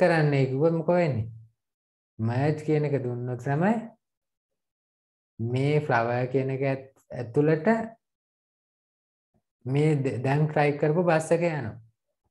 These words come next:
ඒ කියන්නේ දැන් මේ ෆ්ලවර් කියලා එකක් තියෙනවනේ. ඒක ඇතුළට බස් එක යනවා. ෆ්ලවර් කියන එක ඇතුළට බස්, බස් එක යනවා. ඒක පස්සේ කරලා පෙන්නන්න.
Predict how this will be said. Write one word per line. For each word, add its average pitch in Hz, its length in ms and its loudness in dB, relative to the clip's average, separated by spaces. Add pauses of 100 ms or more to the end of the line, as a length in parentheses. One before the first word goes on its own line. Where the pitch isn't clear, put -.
(720)
ඒ 113 80 -8
කියන්නේ - 1120 -10
දැන් 107 240 2
මේ 127 180 0
ෆ්ලවර් 110 380 2
කියලා 123 200 2
එකක් 131 280 -2
තියෙනවනේ. 135 520 0 (1000)
ඒක 117 480 -2
ඇතුළට 120 600 0 (1400)
බස් 135 360 -4
එක 156 160 2
යනවා. 107 260 0 (640)
ෆ්ලවර් 123 340 2
කියන 131 160 -2
එක 135 100 -2
ඇතුළට 147 300 -2
බස්, 143 240 -2 (240)
බස් 131 240 -6
එක 131 160 2
යනවා. 101 180 -4
ඒක 120 260 -2
පස්සේ 117 300 -4
කරලා 110 240 0
පෙන්නන්න. 123 320 -2